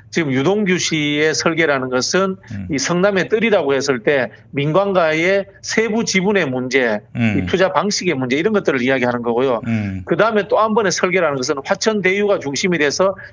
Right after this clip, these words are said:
Speaker 1: 이익 배분에 대한 설계, 요 설계가 세 개가 존재하는데요.
Speaker 2: 음.
Speaker 1: 마지막 세 번째 설계는 이재명 지사라든가 이런 성남에 있는 공무원들이 알 수가 없는 거예요. 알 필요도 없는 거고.
Speaker 2: 음,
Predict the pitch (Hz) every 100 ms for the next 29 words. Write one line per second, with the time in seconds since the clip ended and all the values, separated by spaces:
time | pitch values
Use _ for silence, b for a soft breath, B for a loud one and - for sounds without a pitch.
0 | - 196 214 220 170 165 147 143 143 -
1 | 147 135 151 165 240 220 208 - 247 262
2 | 240 143 135 135 131 131 156 113 123 110
3 | 95 - 170 220 240 - 240 247 220 208
4 | 180 165 170 202 220 B B B B 175
5 | 185 220 220 175 170 160 147 143 131 165
6 | 143 185 190 - 202 214 202 156 - 196
7 | 175 147 127 135 202 - 262 226 156 147
8 | 117 156 - 233 175 139 147 117 117